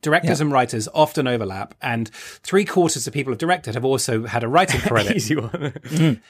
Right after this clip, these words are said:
Speaker 1: So
Speaker 2: It's huge.
Speaker 1: So what we need to, we're move, now moving on to cast. So
Speaker 2: Yeah.
Speaker 1: this is kind of interesting 'cause before I ask you the question, we have to think about what does it mean to be a cast member.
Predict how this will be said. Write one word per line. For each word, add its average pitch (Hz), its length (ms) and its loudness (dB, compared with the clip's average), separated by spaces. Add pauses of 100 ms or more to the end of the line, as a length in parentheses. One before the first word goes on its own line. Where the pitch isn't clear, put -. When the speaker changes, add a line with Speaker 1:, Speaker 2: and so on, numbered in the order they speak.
(120)
Speaker 1:
So - 160 2
Speaker 2:
It's 170 100 2
huge. 285 340 -2
Speaker 1:
So 175 200 2
what 185 180 4
we 240 80 2
need 220 140 4
to, 185 100 0
we're 165 180 2
move, 175 220 2
now 165 160 2
moving 165 260 -2
on 135 120 -2
to 127 100 -8
cast. - 540 -2
So 147 260 4 (260)
Speaker 2:
Yeah. 117 200 0
Speaker 1:
this 202 160 2
is 247 100 -2
kind 233 160 2
of 214 80 2
interesting 151 240 -2
'cause 120 120 -6
before 214 280 0
I 220 80 4
ask 202 180 0
you 175 60 -4
the 151 60 -6
question, 127 400 -2
we 117 100 0
have 160 140 0
to 165 80 -8
think 165 200 -2
about 123 280 0
what 135 140 0
does 156 120 -4
it 123 140 -6
mean 120 340 -2
to 110 120 -8
be 110 380 -2 (320)
a - 60 -10
cast 165 380 2
member. 101 360 -8